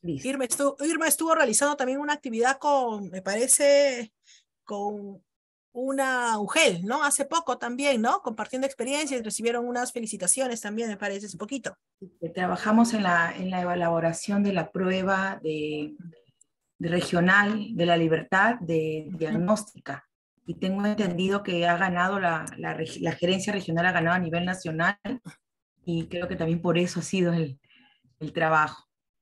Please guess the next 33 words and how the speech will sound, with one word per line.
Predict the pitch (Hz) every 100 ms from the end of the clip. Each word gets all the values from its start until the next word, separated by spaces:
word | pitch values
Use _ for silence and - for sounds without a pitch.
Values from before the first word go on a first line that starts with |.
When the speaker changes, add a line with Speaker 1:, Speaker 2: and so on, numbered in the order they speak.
| _ -
Speaker 2:
Ah, | 190
excelente, | 160 - 147 147 185 190 170
Speaker 1:
Ya, | -
Speaker 2:
felicitaciones. | 160 160 165 156 151 - 202
Speaker 1:
a | 208
ver, | 202 165 - -
a | 196
ver, | 220 233
Speaker 2:
Ahí | 233 220
Speaker 1:
este, |
Speaker 2:
estamos. | 208 196
Speaker 1:
maestra, | 196 208 - 226 214 -
¿está | - - 214
bien | 214 233
Speaker 2:
Sí |
se | -
Speaker 1:
ahí? | - - 131
Speaker 2:
ve, | 127 - - _
sí | - 330
se | 359
ve, | 226
sí | 320
se | 285
ve. | 175 180
Speaker 1:
Ya, | 190 160 127 - _ _ _
voy | 180
a | 190
aumentar | 185 175 180
un | 170
poquito, | 170 180 175 175 180 - - - - - -
ahí | 180 180 -
creo, | 175 - - - _
ya. | 139 -